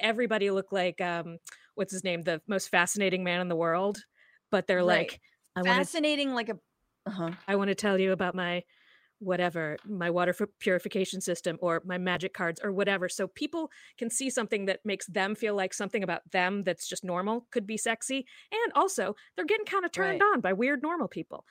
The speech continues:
Speaker 1: because I
Speaker 2: Right.
Speaker 1: think capitalism has ruined sex because it has limited what people think they are supposed to be attracted to.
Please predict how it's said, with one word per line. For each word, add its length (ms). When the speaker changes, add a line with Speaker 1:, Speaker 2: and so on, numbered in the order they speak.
Speaker 1:
because 600
I 40
Speaker 2:
Right. 20
Speaker 1:
think 200
capitalism 1080
has 260
ruined 540
sex 600
because 400
it 120
has 160
limited 640
what 440
people 280
think 280
they 120
are 80
supposed 340
to 60
be 120
attracted 560
to. 280